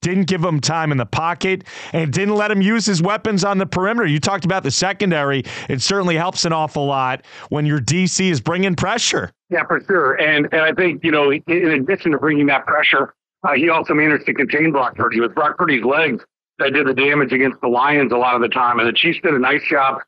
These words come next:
Speaker 2: of getting pressure on him. Like I said, only one sack, so they didn't get to him, uh, that much, but they were constantly moving him off his spot.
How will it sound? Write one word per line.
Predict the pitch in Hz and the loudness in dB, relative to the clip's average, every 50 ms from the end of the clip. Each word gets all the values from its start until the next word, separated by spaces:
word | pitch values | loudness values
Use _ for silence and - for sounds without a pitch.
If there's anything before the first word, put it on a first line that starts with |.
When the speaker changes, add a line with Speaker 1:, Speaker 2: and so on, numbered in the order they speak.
| _ _ _ - | _ _ _ -2
Speaker 2:
of | - 139 139 117 | 0 0 0 2
getting | 160 170 196 233 226 175 | 2 2 2 2 0 0
pressure | 196 196 202 170 - 170 | 0 0 0 0 0 0
on | 143 123 | 0 2
him. | 127 | 0
Like | 156 175 | 0 0
I | 208 190 | 0 0
said, | - 208 160 113 - - | 0 0 -2 -2 -2 -2
only | 143 175 202 220 | 0 2 4 4
one | 214 214 202 | 4 2 2
sack, | - - - 208 175 151 139 131 - | 2 2 2 2 2 2 0 0 0
so | - 160 | 0 0
they | 156 156 | 2 2
didn't | 160 170 170 165 | 2 2 2 2
get | 160 160 156 - | 2 0 0 0
to | - 190 214 196 | 0 2 2 2
him, | 170 139 - - _ _ _ _ - | 2 0 -2 -4 _ _ _ _ -4
uh, | 151 143 143 | -2 0 2
that | 143 147 139 135 | 2 2 2 2
much, | 143 139 135 - | 0 0 0 -2
but | 160 147 | -2 0
they | 156 160 | 2 2
were | 175 - | 2 0
constantly | - 202 214 208 - - 208 208 190 | 0 -2 -2 -2 0 0 2 2 4
moving | 175 170 185 185 202 | 4 4 4 4 2
him | 190 175 | 2 2
off | 175 175 175 - | 2 2 2 0
his | 170 - - | 0 0 0
spot. | - - - 156 156 160 165 160 | -2 0 2 2 2 2 0 -2